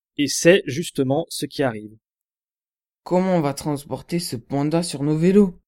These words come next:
Speaker 2: Et puis mon père va hurler. Il ne veut pas de peluche à la maison.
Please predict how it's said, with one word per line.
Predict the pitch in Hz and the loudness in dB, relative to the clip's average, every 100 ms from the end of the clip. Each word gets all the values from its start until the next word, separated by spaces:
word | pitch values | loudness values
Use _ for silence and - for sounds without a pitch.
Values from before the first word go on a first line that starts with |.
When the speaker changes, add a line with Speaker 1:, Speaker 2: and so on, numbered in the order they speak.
| _ _ _ | _ _ _
Speaker 2:
Et | - 143 | -6 -6
puis | - | -2
mon | 139 135 135 | 0 0 0
père | 180 160 | -2 0
va | 135 165 | 2 2
hurler. | 208 226 220 196 _ _ _ _ _ - | 4 4 2 2 _ _ _ _ _ -4
Il | 139 | -2
ne | 139 | 0
veut | 131 143 | 0 0
pas | 190 180 | 2 2
de | 175 | 0
peluche | 185 196 202 165 | 0 0 2 2
à | |
la | 147 | 2
maison. | 151 151 156 139 | 2 2 0 -2